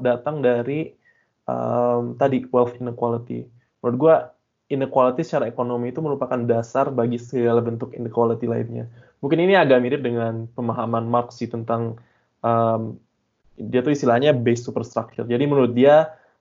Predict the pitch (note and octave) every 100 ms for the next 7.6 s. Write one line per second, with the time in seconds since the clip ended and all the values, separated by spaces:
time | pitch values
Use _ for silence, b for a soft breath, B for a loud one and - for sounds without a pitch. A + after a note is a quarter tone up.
0 | - A#2+ C3 C3 B2+ A#2+ C3 B2 A2+ C3+
1 | D#3+ - _ A#2 A#2 C#3 C#3+ C#3+ - C3
2 | A#2+ A#2+ A#2 A#2 A2+ - - B2 A#2 A2
3 | A#2+ - - b b - B2 A#2+ A#2+ A#2+
4 | B2+ B2 B2 B2 B2 B2 B2 B2 C3 E3+
5 | C#3+ C3+ A#2 B2 D3+ C#3 A#2 C3 C#3+ -
6 | A#2+ A#2+ - - A#2 - A2 A#2+ A#2+ B2
7 | C3 D3+ C3+ C3 D3